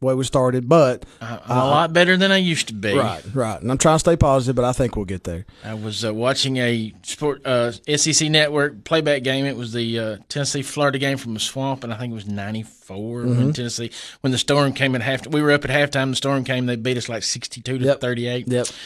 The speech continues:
Speaker 2: And I said to myself, "That was the day I broke, I, I busted the wall at Mom and Dad's."
Speaker 1: <laughs> Wow.
Speaker 2: But I'm a lot better than
Speaker 1: But
Speaker 2: that
Speaker 1: you're better
Speaker 2: now.
Speaker 1: now.
Speaker 2: I'm, I'm better than that now. I've kinda let it go.
Speaker 1: <laughs> Uh,
Speaker 2: Still, still love 'em, but
Speaker 1: I, I do too. I do too. So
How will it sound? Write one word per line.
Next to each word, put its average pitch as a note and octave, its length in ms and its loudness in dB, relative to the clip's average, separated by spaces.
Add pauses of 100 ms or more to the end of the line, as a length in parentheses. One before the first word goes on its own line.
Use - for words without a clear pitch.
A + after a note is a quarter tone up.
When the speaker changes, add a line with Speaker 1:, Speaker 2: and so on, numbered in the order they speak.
(300)
Speaker 2:
And A#2 100 -4
I A#2 120 0
said B2+ 260 -2
to C3+ 60 -4
myself, B2 440 -6 (320)
"That G3+ 160 -4
was C#3+ 120 -6
the C3 60 -2
day B2+ 200 -4
I C3+ 60 -4
broke, C#3+ 300 -4
I, C3+ 140 -4 (260)
I B2+ 120 -10
busted C3+ 380 -4
the C#3 40 -6
wall C#3 220 -2
at B2 80 -4
Mom E3 160 0
and F3 80 0
Dad's." F3 360 -2 (240)
Speaker 1:
<laughs> A3+ 100 4 (600)
Wow. G#3+ 100 -2 (160)
Speaker 2:
But A#3+ 100 8
I'm D4 160 6
a D4 40 8
lot C#4+ 260 6
better C4+ 200 8
than A3+ 80 6
Speaker 1:
But F3+ 80 8
Speaker 2:
that C#3 100 4
Speaker 1:
you're F#3+ 80 8
better F#3+ 300 8
Speaker 2:
now. G3 160 6
Speaker 1:
now. G#3+ 80 2
Speaker 2:
I'm, C4+ 240 4
I'm B3+ 160 4
better C4+ 220 6
than A3 100 4
that C#3+ 140 2
now. C3 200 2
I've - 120 2
kinda C4 260 2
let A#3 160 4
it G3 100 -4
go. F3+ 380 -4
Speaker 1:
<laughs> - 40 2 (440)
Uh, F3 160 6
Speaker 2:
Still, D#3 320 6
still A#3 300 2
love C#3+ 200 2
'em, E3+ 140 0
but D3+ 160 -4 (200)
Speaker 1:
I, B2+ 420 0
I - 20 0
do B2+ 160 0
too. G#2+ 420 -2
I C3 80 0
do B2 100 0
too. G#2+ 240 -4 (260)
So E3 340 6